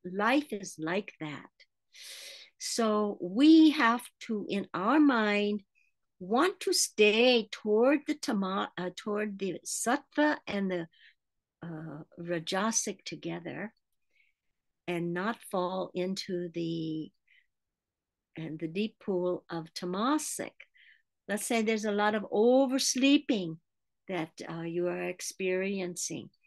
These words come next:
There's a lot of dullness. You think you're going to be so sharp when you, uh, wake up, even though you've ha-,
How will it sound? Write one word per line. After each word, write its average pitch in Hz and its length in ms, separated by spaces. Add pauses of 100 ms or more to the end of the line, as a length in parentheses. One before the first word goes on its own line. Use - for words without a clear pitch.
(280)
There's 220 160
a 240 80
lot 233 180
of 208 180
dullness. 247 440
You 269 80
think 294 260
you're 269 80
going 269 260
to 285 100
be 277 140
so 240 220
sharp 254 400 (160)
when 202 240
you, 202 240
uh, 175 360
wake 277 340
up, - 160 (260)
even 196 460 (800)
though 196 160
you've 202 220
ha-, 214 140